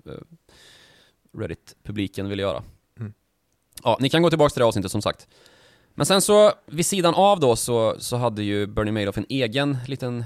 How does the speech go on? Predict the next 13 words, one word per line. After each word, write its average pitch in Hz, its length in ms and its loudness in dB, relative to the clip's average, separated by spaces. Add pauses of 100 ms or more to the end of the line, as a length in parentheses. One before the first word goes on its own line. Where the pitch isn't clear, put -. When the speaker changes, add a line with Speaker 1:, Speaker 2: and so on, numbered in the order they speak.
(100)
Speaker 1:
verksamhet 104 960 -6
i - 360 -14
Lipstick 104 500 -10
Building 98 640 -8 (160)
på 98 240 -10
Manhattan. 95 540 -8 (180)
Speaker 2:
Mm. 131 240 -8 (140)
Speaker 1:
Där 113 140 0
han 107 140 0
satt - 280 -2
då 101 240 -2 (320)
och, - 440 -8
ehm, 107 540 -4